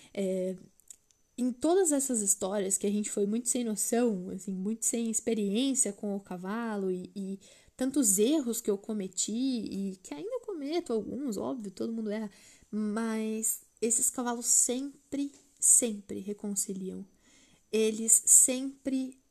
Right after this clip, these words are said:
estão dispostos a renovar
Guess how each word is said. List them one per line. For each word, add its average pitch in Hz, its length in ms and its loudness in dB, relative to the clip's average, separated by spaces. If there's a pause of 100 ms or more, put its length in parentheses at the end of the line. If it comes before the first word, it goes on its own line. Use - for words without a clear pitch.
(200)
estão 220 500 4
dispostos - 1300 0 (680)
a 208 400 -2
renovar 202 800 -2